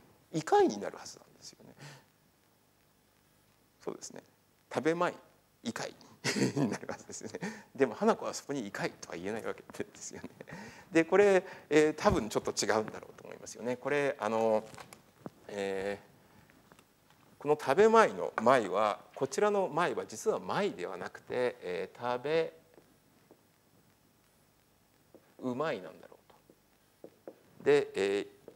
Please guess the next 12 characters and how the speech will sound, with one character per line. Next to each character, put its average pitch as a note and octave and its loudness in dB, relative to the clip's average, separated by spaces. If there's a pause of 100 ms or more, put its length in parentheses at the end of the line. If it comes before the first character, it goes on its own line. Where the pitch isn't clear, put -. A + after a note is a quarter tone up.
(200)
ー、 C3 -6
行 B2 -6
く E3 0 (720)
う A#2 -4
ま B2+ -4
い - -10
な - -14
ん - -16
だ - -20 (140)
ろ - -20 (460)
う - -18
と。 - -12